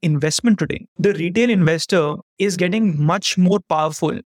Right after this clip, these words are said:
as an investment class and is constantly looking to direct invest, whether across asset class. I'm not also talking about crypto.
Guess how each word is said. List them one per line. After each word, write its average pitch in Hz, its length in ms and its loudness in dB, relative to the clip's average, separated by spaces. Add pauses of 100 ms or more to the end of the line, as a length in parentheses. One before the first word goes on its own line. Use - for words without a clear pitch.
(120)
as 170 200 -4
an 208 80 0
investment 175 540 0
class 156 540 -4
and 185 260 -4
is 190 160 -4
constantly 240 540 2
looking 196 320 2
to 220 80 2
direct 156 420 -2
invest, 156 520 -2
whether 196 360 -2
across 247 300 0
asset 190 180 -4
class. 156 220 -2
I'm 175 80 -2
not 202 100 0
also 208 180 0
talking 175 220 2
about 170 140 2
crypto. 151 200 -2